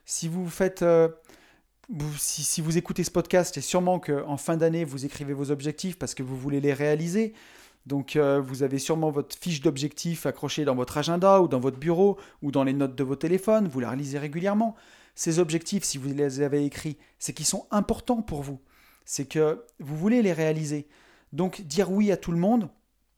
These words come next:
c'est dire non à cette liste d'objectifs. Donc, ne laissez pas bouffer tout votre temps. Apprenez à dire non. On va le voir ensemble. Et là, vous direz vraiment oui à vos objectifs et oui à ce que vous voulez faire.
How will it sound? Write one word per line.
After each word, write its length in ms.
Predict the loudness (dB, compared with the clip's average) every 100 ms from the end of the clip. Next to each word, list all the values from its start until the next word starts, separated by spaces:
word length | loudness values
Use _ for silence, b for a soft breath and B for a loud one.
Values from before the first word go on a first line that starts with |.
| _ _ _ -14
c'est 200 | -6 -2
dire 180 | 0 2
non 180 | 2
à 60 | 2
cette 280 | 0 -6 -4
liste 200 | -4 -2
d'objectifs. 640 | -2 -2 -4 -6 -10 -10 b b b b b
Donc, 320 | -4 -4 -2
ne 140 | -2 0
laissez 300 | 0 -2 0
pas 140 | 0
bouffer 280 | 0 -6 -8
tout 120 | -6
votre 200 | -6 -4
temps. 260 | -4 -4 -6 b b b -6
Apprenez 460 | -4 -2 -2 0
à 80 | -2
dire 240 | -4 -8 -2
non. 320 | 0 0 -4 _ _ _ -14
On 80 | -8
va 140 | -8
le 40 |
voir 200 | -4 -4
ensemble. 420 | -4 -2 0 2 -2 B B B B -4
Et 80 |
là, 140 | 0 0
vous 140 | 0
direz 240 | -4 -4 -2
vraiment 320 | -2 0 0
oui 280 | 2 4 4
à 40 |
vos 220 | 4 2
objectifs 680 | 0 0 -2 -2 -2 -4 -6
et 140 | -2
oui 300 | 0 2 2
à 40 | 2
ce 120 | 0
que 100 | -6
vous 120 | -6
voulez 240 | -2 -2 -2
faire. 380 | 0 0 0